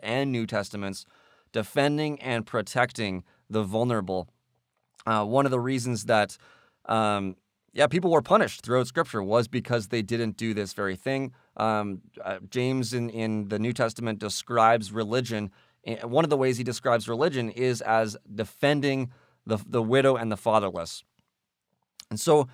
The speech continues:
i-, it's important for us. I-, i-, it's not just important for us. It's something that we must do. We must recognize the victims of their,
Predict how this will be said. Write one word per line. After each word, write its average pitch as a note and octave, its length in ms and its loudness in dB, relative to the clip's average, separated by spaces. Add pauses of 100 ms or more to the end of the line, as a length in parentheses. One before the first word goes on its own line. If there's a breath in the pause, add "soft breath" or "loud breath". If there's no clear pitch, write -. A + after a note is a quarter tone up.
(600 soft breath)
i-, - 40 -2
it's D#3+ 260 -2
important G#3 380 4
for A#2 120 2
us. F2+ 180 0
I-, G#2 80 2
i-, B2+ 300 0
it's C3 160 -4
not C#3+ 140 4
just C3+ 140 -6
important C#3 340 2
for C3+ 100 4
us. A#2 140 4
It's A2 100 -8
something B2 240 -2
that G#2+ 120 0
we G#2 80 -4
must A#2+ 420 2
do. G#2 220 -2
We G2 120 -4
must A2+ 260 -2
recognize A#2 800 0
the G#2 100 -4
victims A#2 560 -4
of G#2 160 -4
their, G#2 180 0